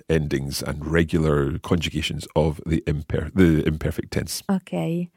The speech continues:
Speaker 2: Uh, we can start from are verbs,
Speaker 1: Okay.
Speaker 2: first conjugation. So as usual, we take the stem of the verb. Let's take, for example, andare, to go.
Speaker 1: Okay, and that's very interesting to begin with, because andare normally you would associate with being an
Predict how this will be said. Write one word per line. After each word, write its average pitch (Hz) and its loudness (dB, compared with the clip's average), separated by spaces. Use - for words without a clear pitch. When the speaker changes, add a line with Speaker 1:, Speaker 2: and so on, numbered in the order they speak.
Speaker 2:
Uh, 214 0
we 226 0
can 220 -8
start 196 0
from 175 -2
are 185 4
verbs, 190 0
Speaker 1:
Okay. 339 2
Speaker 2:
first 202 2
conjugation. 214 -2
So 262 0
as 226 0
usual, 269 2
we 226 4
take 214 0
the 208 4
stem 226 2
of 190 2
the 196 2
verb. 254 2
Let's 226 -2
take, 208 2
for - -2
example, 202 2
andare, 226 2
to 247 2
go. 359 2
Speaker 1:
Okay, 95 2
and 90 2
that's 80 2
very 120 4
interesting - 0
to - -2
begin 170 2
with, 117 2
because 104 2
andare 131 2
normally 117 4
you 87 0
would 87 4
associate 92 0
with 107 0
being 113 0
an 135 2